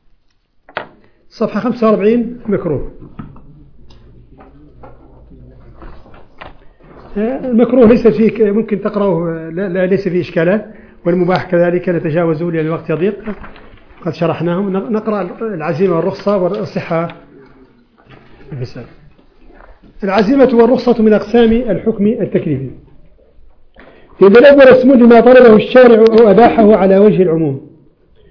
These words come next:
والرخصة اسم لما أباحه الشارع عند الضرورة تخفيفا عن المكلفين ودفعا للحرج عنهم، والطلب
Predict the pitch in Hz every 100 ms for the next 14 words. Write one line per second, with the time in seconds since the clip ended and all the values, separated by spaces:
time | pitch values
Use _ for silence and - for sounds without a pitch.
0 | _ _ _ 185 247 254 240 233 - 247
1 | 226 226 247 233 214 233 220 208 208 240
2 | 247 226 214 226 208 196 196 208 214 190
3 | 196 214 - - - - - - - -
4 | 208 180 220 220 - - - - 180 185
5 | 170 - 170 151 135 139 - - _ _
6 | _ _ - - - 170 165 233 - 202
7 | 202 196 - 214 196 175 165 175 151 127
8 | - _ - _ _ - - _ 170 -
9 | 220 220